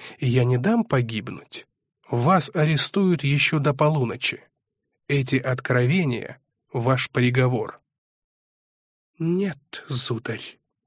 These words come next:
ваш». Она вырвалась и сбросила подсвечник на пол.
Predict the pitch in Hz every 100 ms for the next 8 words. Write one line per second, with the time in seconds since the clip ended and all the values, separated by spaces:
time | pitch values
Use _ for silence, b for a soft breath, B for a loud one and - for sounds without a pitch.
0 | _ _ - 123 123 180 135 - - -
1 | _ _ _ _ _ _ _ _ _ _
2 | _ _ _ _ 139 143 185 175 131 202
3 | 196 120 113 113 - - - _ 139 120
4 | 139 190 - 147 143 131 - 143 143 -
5 | 131 - 143 123 117 -